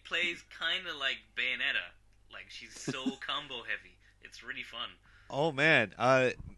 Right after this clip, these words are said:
Speaker 3: I do have something to add to this. There was some juicy scrub quotes
Speaker 1: <laughs>
Speaker 3: about Bayonetta.
Speaker 1: <laughs>
Speaker 3: Day one ban, O P, oh my god.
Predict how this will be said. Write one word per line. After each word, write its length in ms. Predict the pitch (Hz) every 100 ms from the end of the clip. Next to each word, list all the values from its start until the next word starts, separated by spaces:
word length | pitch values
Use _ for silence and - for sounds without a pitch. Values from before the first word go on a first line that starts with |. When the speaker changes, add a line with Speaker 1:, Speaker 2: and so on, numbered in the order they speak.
| -
Speaker 3:
I 100 | 123
do 140 | 127 185
have 160 | 170
something 360 | 120 127 107 113
to 60 | 104
add 180 | 98 92
to 60 | 92
this. 360 | 95 123 - - - - - -
There 100 | 123
was 160 | 127
some 140 | 143 120
juicy 380 | 107 139 139 127
scrub 480 | - - 127 139 127
quotes 880 | - 113 110 110 101 - 127 -
Speaker 1:
<laughs> 720 | 175 - - - - - - -
Speaker 3:
about 380 | 98 107 104 87 98
Bayonetta. 580 | 107 98 98 98 95 - _ - _ - - -
Speaker 1:
<laughs> 640 | - - 151 - 311 117
Speaker 3:
Day 260 | - 147 151
one 320 | 147 156 147
ban, 480 | 143 143 135 123 123
O 180 | 120 151
P, 360 | 131 139 151 135
oh 140 | 123
my 220 | 117 120 131
god. 580 | 110 110 117 107 104